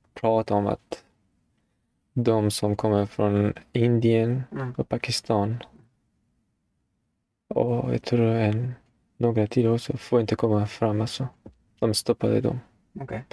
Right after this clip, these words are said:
Speaker 1: Vi vet inte varför. De sa de som kommer från Syrien och Afghanistan, de kan komma in.
Speaker 2: Okej.
Speaker 1: Eller, de andra kan inte.
Speaker 2: Va?
Speaker 1: Jag vet inte vad det är som de stoppade. De bara kollar papper. Okej.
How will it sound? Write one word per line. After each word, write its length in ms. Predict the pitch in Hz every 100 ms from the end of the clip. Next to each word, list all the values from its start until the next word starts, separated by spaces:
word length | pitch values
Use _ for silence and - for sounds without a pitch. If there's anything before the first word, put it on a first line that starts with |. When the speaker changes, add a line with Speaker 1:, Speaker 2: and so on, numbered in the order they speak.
| - _ _ _ _ _ _
Speaker 1:
Vi 200 | 123 117
vet 200 | 120 -
inte 60 |
varför. 440 | 113 117 - 151 160 - - - - - -
De 120 | 117
sa 120 | 120
de 180 | 113 107
som 140 | 113
kommer 120 | 110 104
från 280 | 104 104
Syrien 680 | 101 - 131 127 127 127 131 - _ _ _ _ - _ _
och 120 | - 110
Afghanistan, 540 | - 113 110 - 110
de 120 | 104
kan 200 | 104 104
komma 220 | 110 104
in. 180 | 101 104 - - _ _ _
Speaker 2:
Okej. 140 | 156 120
Speaker 1:
Eller, 160 | 117 - _ _ _ _
de 180 | 113 113
andra 360 | 120 110 104
kan 220 | - - 110
inte. 280 | 107 113 - _ _ _ _ _
Speaker 2:
Va? 80 | - _ _ _ _
Speaker 1:
Jag 100 | 120
vet 120 | 131 147
inte 200 | 131 117
vad 140 | 113
det 40 |
är 40 | 107
som 340 | - 120 131 -
de 120 | 117
stoppade. 480 | - 120 - 92 98
De 200 | 113 113
bara 220 | 117 104
kollar 240 | 117 117
papper. 380 | - 110 - 104
Okej. 340 | 107 107 107